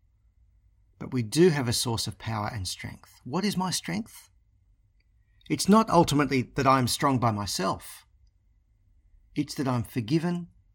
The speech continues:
and loved, and so I am in fact secure in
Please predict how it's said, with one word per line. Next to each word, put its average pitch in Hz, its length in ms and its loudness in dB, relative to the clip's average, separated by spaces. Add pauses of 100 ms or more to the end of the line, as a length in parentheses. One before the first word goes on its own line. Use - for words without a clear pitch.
and 107 180 -6
loved, 135 480 -2 (380)
and 123 140 -2
so 143 200 0
I 135 120 2
am 120 160 0
in 113 100 0
fact 135 320 -6
secure 147 680 0
in 143 380 0